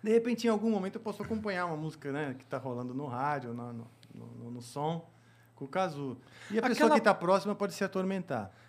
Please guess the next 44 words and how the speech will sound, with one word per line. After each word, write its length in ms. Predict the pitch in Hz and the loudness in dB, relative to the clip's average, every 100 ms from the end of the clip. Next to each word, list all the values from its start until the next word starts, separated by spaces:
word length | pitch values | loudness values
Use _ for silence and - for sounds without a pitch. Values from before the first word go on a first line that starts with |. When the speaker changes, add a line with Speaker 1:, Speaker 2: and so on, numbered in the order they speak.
| - | -16
Speaker 2:
Por 120 | - 240 | -10 -2
falar 380 | 269 262 226 | 2 4 4
em 280 | 226 202 180 | 4 2 2
viagem 340 | 127 151 156 156 | 2 4 4 2
de 140 | 131 | 0
carro 340 | - 131 131 117 | 2 6 6 6
aí, 120 | 131 | 4
de 80 | 120 | 4
umas 160 | 107 | 0
quatro 360 | - 120 117 104 | 0 0 0 0
horas, 280 | 110 127 95 | 4 2 0
não 80 | 95 | -6
sei 160 | 107 | -8
o 20 | |
quê, 320 | 98 131 147 - - - - - | -4 0 2 0 -8 -20 -18 4
porra, 220 | 175 139 | 4 6
tem 140 | 185 | 2
aquela 260 | 180 214 202 | 6 8 8
praia 340 | - 170 175 | 10 10 12
lá 140 | 156 160 | 10 8
que 80 | |
tu 140 | - 131 | 4 -2
vai, 480 | 95 135 175 123 - | 4 6 6 4 0
Speaker 1:
Pô, 280 | 113 113 110 | -6 -6 -6
cara, 100 | - 107 | -6 -6
Speaker 2:
que 80 | - | -6
tu 60 | |
Speaker 1:
tem 80 | 113 | 2
Speaker 2:
fa-, 100 | 127 | 2
Speaker 1:
que 60 | 175 | 2
ir, 120 | 147 | 0
Speaker 2:
que 60 | 135 | 0
Speaker 1:
né, 60 | 135 | 0
Speaker 2:
tu 80 | |
Speaker 1:
bicho? 80 | 220 | 2
Speaker 2:
falou 240 | 214 208 214 | 4 4 4
que 120 | 226 | 2
é 60 | 208 | 2
perto 320 | 202 202 180 | 2 0 -2
de 120 | 175 | -2
Ubatuba. 800 | 185 165 117 - 196 165 107 110 - | 4 4 4 0 0 2 0 0 -4
Speaker 1:
É 160 | 240 | 0
em 100 | 214 | 2
Ubatuba. 380 | 135 107 104 95 | 0 -4 -10 -14